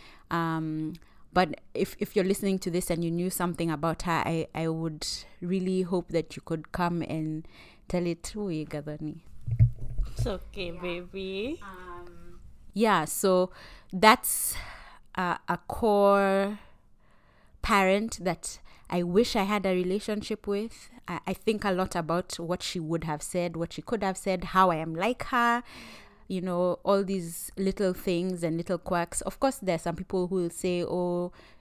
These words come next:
Speaker 1: you really used to cling to her, you would hold on to her knee, you were really close to her."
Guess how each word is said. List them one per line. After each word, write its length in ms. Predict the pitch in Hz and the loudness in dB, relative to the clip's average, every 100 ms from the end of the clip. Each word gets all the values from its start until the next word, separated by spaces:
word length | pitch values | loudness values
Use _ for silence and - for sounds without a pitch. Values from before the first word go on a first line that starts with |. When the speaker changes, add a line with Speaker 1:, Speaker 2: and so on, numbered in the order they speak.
| - | -6
Speaker 1:
you 220 | 190 190 | 0 0
really 640 | 175 202 202 196 196 - - | 0 2 2 2 0 -2 -4
used 220 | 185 - | -4 -4
to 60 | - | -12
cling 360 | - 208 202 196 | -2 0 0 -4
to 160 | 180 | -6
her, 420 | 160 175 175 170 | -4 -2 0 -2
you 180 | 165 160 | -2 -4
would 200 | 156 151 | -6 -8
hold 300 | - 196 190 180 | -2 0 2 2
on 160 | 170 | -2
to 140 | 170 160 | -4 -8
her 200 | 143 151 | -6 -4
knee, 580 | 156 180 196 196 196 196 - - - | -2 0 0 0 -2 -4 -10 -20 -14
you 120 | - 160 | -6 -2
were 120 | 156 | 0
really 280 | 180 190 180 | 0 0 -4
close 440 | - 180 175 - | -4 -2 -2 -4
to 140 | - 165 165 | -4 -4 -2
her." 480 | 180 175 175 175 | 0 0 0 -2